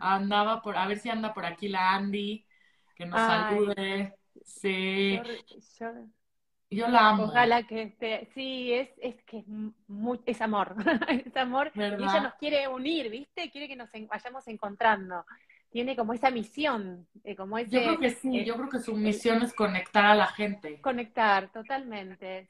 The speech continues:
Speaker 2: sí, sí,
Speaker 1: Justo
Speaker 2: sí,
Speaker 1: tengo
Speaker 2: sí.
Speaker 1: una amiga también que se llama Andy, acá, Andrea, que también
Speaker 2: Sí.
Speaker 1: igual su misión es como conectar a la gente también, muy cañón, sí.
Speaker 2: Claro, sí, sí,
Speaker 1: Hay
Speaker 2: sí.
Speaker 1: como,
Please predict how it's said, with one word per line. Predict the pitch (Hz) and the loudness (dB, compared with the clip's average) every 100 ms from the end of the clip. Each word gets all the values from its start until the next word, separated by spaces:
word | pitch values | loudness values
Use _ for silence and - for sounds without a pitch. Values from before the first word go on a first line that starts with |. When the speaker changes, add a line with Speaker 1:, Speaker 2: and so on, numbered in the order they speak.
| - | -16
Speaker 2:
sí, | 240 233 | -14 -8
sí, | |
Speaker 1:
Justo | - 285 - 349 | -2 -2 -2 -4
Speaker 2:
sí, | |
Speaker 1:
tengo | 320 277 | -2 -2
Speaker 2:
sí. | 277 | 2
Speaker 1:
una | 226 | 2
amiga | 220 226 226 233 | 2 0 0 0
también | 190 190 196 | -2 -2 -6
que | - | -4
se | 196 | -2
llama | 196 185 | 0 -2
Andy, | 185 196 240 - _ | -2 -4 -6 -8 _
acá, | 175 170 180 202 - | -12 -4 0 0 -2
Andrea, | 196 175 170 180 240 - - _ - | -6 -4 0 2 0 -2 -16 _ -12
que | 185 | -2
también | 185 190 202 | 2 4 4
Speaker 2:
Sí. | 214 | 4
Speaker 1:
igual | 220 208 208 | 8 8 8
su | 220 | 2
misión | 214 - 214 208 | 0 0 0 0
es | 202 | -2
como | 208 185 165 | -4 -4 0
conectar | 170 170 165 196 185 | 0 0 0 4 6
a | 185 | 6
la | 175 | 4
gente | - 180 - 180 | -2 -10 -10 -8
también, | 165 160 165 156 147 151 | -4 -6 -6 -10 -12 -16
muy | 165 160 | -14 -10
cañón, | 165 165 160 151 143 | -8 -6 -8 -12 -14
sí. | - - 175 160 - _ _ _ _ _ _ - | -12 -6 -4 -6 -10 _ _ _ _ _ _ -14
Speaker 2:
Claro, | - 233 226 208 185 180 180 - | -8 -4 -4 -4 -6 -8 -10 -12
sí, | 240 247 | -10 -8
sí, | 220 220 214 | -6 -4 4
Speaker 1:
Hay | 226 - | 6 6
Speaker 2:
sí. | |
Speaker 1:
como, | 320 311 277 247 - | 4 4 6 6 2